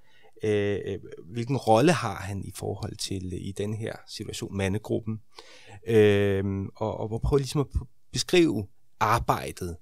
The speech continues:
som de ser det. Og det er jo sådan åben, en mange, meget, egentlig nogle meget åbne spørgsmål. Der kan komme rigtig mange svar på det. Det næste er, jamen, hvorfor, øh, mere komme ind bag ved handlingerne og sige, jamen, hvorfor tror du egentlig, at han, han gør, som han gør? Hvad er det egentlig, han vil,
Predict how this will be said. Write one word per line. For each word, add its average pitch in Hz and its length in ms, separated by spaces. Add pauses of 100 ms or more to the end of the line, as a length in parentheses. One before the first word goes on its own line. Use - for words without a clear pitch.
(300)
som - 180
de 113 160
ser 67 280
det. - 220 (500)
Og - 80
det 160 60
er 165 40
jo 151 40
sådan 151 220
åben, 139 380
en 120 100
mange, 131 340
meget, 131 240
egentlig 147 240
nogle 120 120
meget 113 200
åbne - 300
spørgsmål. - 560
Der 120 60
kan 117 140
komme 110 320
rigtig 131 200
mange 104 220
svar - 360
på 123 80
det. 104 220 (500)
Det 127 100
næste 147 300
er, 135 160
jamen, 123 180
hvorfor, 143 440 (340)
øh, 113 360 (200)
mere 127 240
komme 117 300
ind 110 100
bag 185 320
ved 113 80
handlingerne 98 440
og - 40
sige, - 140
jamen, 98 100
hvorfor 151 240
tror - 240
du - 100
egentlig, 95 420
at - 200
han, 90 300
han 95 200
gør, 87 160
som 87 220
han 80 100
gør? 80 200
Hvad 139 140
er 123 160
det 127 100
egentlig, 110 360
han 104 180
vil, 98 180